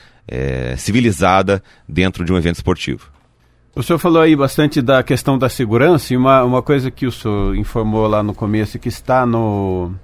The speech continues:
Speaker 2: no estatuto é que a, a responsabilidade da segurança tanto é do poder público quanto da entidade que promove.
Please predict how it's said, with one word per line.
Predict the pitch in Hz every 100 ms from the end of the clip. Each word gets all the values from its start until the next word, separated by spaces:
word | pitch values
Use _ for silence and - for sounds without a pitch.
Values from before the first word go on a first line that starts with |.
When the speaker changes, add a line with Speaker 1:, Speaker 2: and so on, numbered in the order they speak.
| - -
Speaker 2:
no | 113
estatuto | - 110 - 165 160 110 - - - -
é | 131
que | - 143
a, | 135 131 120 113 110
a | 110
responsabilidade | 135 - 147 - 120 120 160
da | 139
segurança | - 120 117 143 147 147
tanto | 131 170 190 - 156
é | 127 104 - -
do | 117
poder | 120 113 104
público | - 196 220 240 262 269 - - - _
quanto | - 170 202 - 202 220 226 - 139 127
da | 147 160
entidade | 151 147 143 143 -
que | 147
promove. | 151 147 135 117 87 90